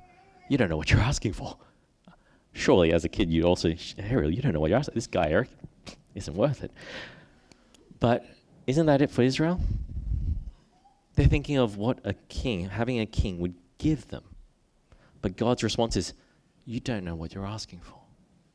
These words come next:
Having an earthly king will not be characterized by giving,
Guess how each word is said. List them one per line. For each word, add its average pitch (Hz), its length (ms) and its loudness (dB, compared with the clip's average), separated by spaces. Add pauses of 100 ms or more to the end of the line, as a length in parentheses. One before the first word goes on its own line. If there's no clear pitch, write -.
(540)
Having 113 260 -4
an 95 60 0
earthly 113 260 0
king 87 300 -6
will 87 280 0
not 110 200 -10
be 117 120 0
characterized 87 680 2
by 78 140 0
giving, 87 420 -2